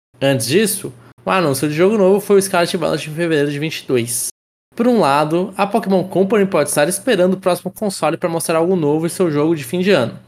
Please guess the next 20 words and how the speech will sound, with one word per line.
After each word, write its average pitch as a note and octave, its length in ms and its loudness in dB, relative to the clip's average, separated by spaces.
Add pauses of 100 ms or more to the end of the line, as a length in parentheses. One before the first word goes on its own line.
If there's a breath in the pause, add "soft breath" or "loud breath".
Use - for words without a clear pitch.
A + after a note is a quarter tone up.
(260)
Mas F#3+ 200 2
por G3 160 -2
outro, F#3+ 400 2 (340 loud breath)
já G#3+ 80 2
tivemos G#3+ 380 -2
primeiros G3+ 440 0
trailers F3 340 0
mostrando E3 400 -2
estágios, D3 440 0 (240)
já D#3 140 0
tivemos B2 360 -2
primeiros C#3+ 360 -2
trailers D#3 420 0
mostrando C#3+ 680 -2
estágios D#3 500 0
inacabados, D#3+ 800 -2 (400)
sem A#3 180 2
medo E3 280 4
de B2+ 100 2
mostrar F#3 580 0